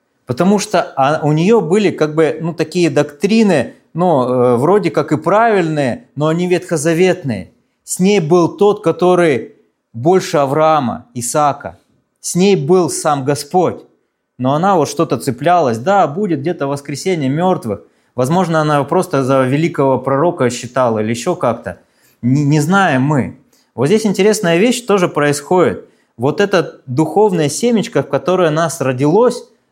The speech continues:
оно должно иметь определённое качество. Оно не должно быть гнилым, оно не должно быть, ну, по-, знаете, вот я пшеницу когда видел, иногда красные такие пятнышки на ней бывают.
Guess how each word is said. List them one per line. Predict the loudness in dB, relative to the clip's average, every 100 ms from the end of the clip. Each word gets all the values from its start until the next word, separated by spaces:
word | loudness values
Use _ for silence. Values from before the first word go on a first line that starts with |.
| -6
оно | -4 -2 -2
должно | 0 0 -2 -2 -2
иметь | -2 -2 -2 -4
определённое | -6 -6 -4 0 0 0
качество. | -2 -2 -4 -4 -6 -6 -10 -10 _ _ _ _
Оно | -2 0
не | 0 0
должно | 0 0 -2
быть | -2 -2
гнилым, | 0 0 2 2 2 0
оно | 0 -2
не | -2
должно | 0 0 -2 -2
быть, | -2 -4 -12 _ -6
ну, | -6
по-, | -6 -4 0 2 2 -2 -8 _ _ _
знаете, | -2 0 2 2
вот | 0 -2
я | -4 -2
пшеницу | -2 -2 -2 -2 -2
когда | -2 2
видел, | 2 2 2 2
иногда | 0 0 -2
красные | -2 -4 -4 -6
такие | -6 -8 -4
пятнышки | -4 -2 -6 -2
на | 0
ней | 0
бывают. | 0 2 2 0 -6